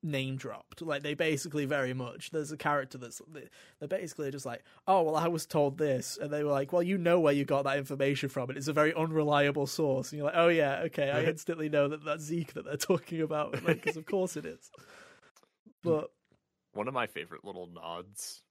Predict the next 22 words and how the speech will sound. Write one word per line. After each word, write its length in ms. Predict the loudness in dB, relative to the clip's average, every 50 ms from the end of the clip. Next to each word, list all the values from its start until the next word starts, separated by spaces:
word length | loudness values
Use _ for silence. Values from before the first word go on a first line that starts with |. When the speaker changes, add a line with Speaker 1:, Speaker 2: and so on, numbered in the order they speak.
| _ _ -6
Speaker 2:
at, 140 | -6 -6 -6 _ _ _ _ _
from, 260 | -16 -8 -6 -6 -6 -8 _
from 200 | _ -8 -8 -6
this 160 | -6 -8 -8
game 260 | -8 -8 -8 -8 -8 -10
was 160 | -10 -8 -6
in 100 | -4 -4
an 140 | -4 -6 -6
early 320 | -8 -8 -8 -6 -6 -6
cutscene. 680 | -6 -6 -10 -8 -8 -8 -10 -10 -10 -12 -14 -18 -18 -18 _ -6
It's 220 | -6 -6 -4 -4
a, 160 | -4 -4 -6 -8 _ -12
in 180 | -10 -10 -8 -6
one 120 | -6 -6 -6
of 220 | -6 -10 -10 -12
Matthew's 520 | -6 -4 -2 -2 -4 -4 -8 -10 -10 -8 -8
little 160 | -8 -10 -8
flashbacks 680 | -6 -2 0 0 0 0 -2 -4 -4 -4 -4 -4 -6 -8
to 120 | -8 -6
his 120 | -6 -8 -6
past, 680 | -4 -2 -2 0 0 0 -2 -4 -6 -10 -12 -16 -20 _ _ _ _ _ _ _ _ _ _ _ -4
and 520 | -2 -2 -2 -2 -4 -10 -14 -18 -20 -20